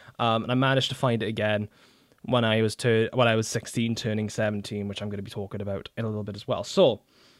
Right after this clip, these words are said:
um, I'm gonna be talking about, uh, the differences between my first relationship and my latest relationship, relationship, because a lot changed com-, like, compared to who I was then and who I was, who I am now.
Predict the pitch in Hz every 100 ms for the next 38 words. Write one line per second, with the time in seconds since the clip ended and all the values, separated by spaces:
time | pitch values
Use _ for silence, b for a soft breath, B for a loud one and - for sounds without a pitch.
0 | b _ _ _ _ _ _ _ _ 160
1 | 156 156 160 160 185 233 262 - 202 170
2 | 165 147 131 117 - - 147 147 139 -
3 | 156 131 180 160 196 170 151 139 - 135
4 | 147 147 139 135 - 151 143 135 156 143
5 | 135 147 131 127 135 131 127 131 123 127
6 | 123 120 123 117 117 117 120 - - 123
7 | 127 127 120 127 - 113 - - 139 127
8 | 127 143 147 151 170 180 185 151 - -
9 | - 165 156 131 120 107 104 - - 131
10 | - 139 135 120 - B B B - 143
11 | 156 143 131 139 151 127 127 123 117 135
12 | 123 110 123 120 113 113 110 101 120 139
13 | 123 120 113 117 123 110